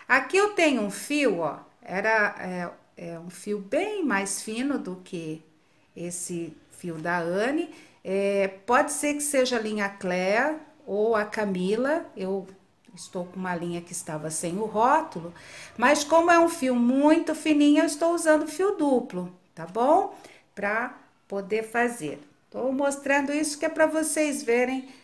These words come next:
é, como dá pra usar vários materiais e o resultado é bonito aqui nessas cestinhas.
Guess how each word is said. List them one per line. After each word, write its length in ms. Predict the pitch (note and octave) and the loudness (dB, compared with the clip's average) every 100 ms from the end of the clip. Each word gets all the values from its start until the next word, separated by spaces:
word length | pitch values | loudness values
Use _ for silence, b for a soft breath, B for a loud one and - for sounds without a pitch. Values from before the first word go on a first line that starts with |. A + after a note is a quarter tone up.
| B | B
é, 640 | F#3+ F#3+ F#3+ F#3 F3+ E3 E3+ - _ _ _ _ _ - | -4 0 0 0 -2 -6 -10 -20 _ _ _ _ _ -8
como 220 | G3+ G#3+ | -6 -4
dá 200 | G3 G#3+ | 2 2
pra 220 | - G#3+ | 4 0
usar 380 | G3+ G3 G3 G#3 | 0 4 4 4
vários 720 | F#3+ F#3 G#3+ B3+ D4 C#4 B3+ | 0 2 6 6 4 2 0
materiais 1080 | A#3 A3+ A3+ G#3 G3 F#3+ G3 B3 C#4+ - - | 2 2 2 -2 0 2 2 2 -2 -8 -10
e 240 | A#3 A#3+ A#3+ | -8 -4 -4
o 60 | |
resultado 760 | A3+ A3+ A3 G3 - G3 A3 A#3+ | -4 -6 -6 -10 -4 -2 -2 -2
é 140 | B3 | -2
bonito 920 | A#3+ F#3+ - A3 F4+ G4+ B3+ A#3 - | -4 -10 -12 -4 0 2 0 0 -2
aqui 300 | G#3+ G#3 G3 | -4 -4 -8
nessas 480 | F#3 F#3+ F#3+ G3 F3 | -6 -6 -4 -4 -4
cestinhas. 800 | F3+ - F#3 - - C3 - - | -6 -8 -8 -8 -10 -12 -14 -16